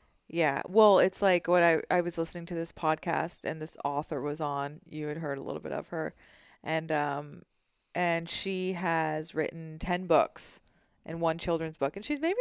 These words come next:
like, in her mid to late thirties.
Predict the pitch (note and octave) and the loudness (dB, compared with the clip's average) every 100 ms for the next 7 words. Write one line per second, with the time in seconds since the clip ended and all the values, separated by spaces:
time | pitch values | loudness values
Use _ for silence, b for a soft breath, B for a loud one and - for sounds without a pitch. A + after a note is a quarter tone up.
0 | A#4+ D4+ F3+ E3 E3 D3+ - _ _ _ | 2 0 0 -2 -2 -2 -6 _ _ _
1 | D#3+ D#3+ D3 D3 - D3+ D3 - - D3+ | -14 -8 -6 -6 -6 -4 -4 -4 -2 0
2 | D3 D3 - | -2 -4 -8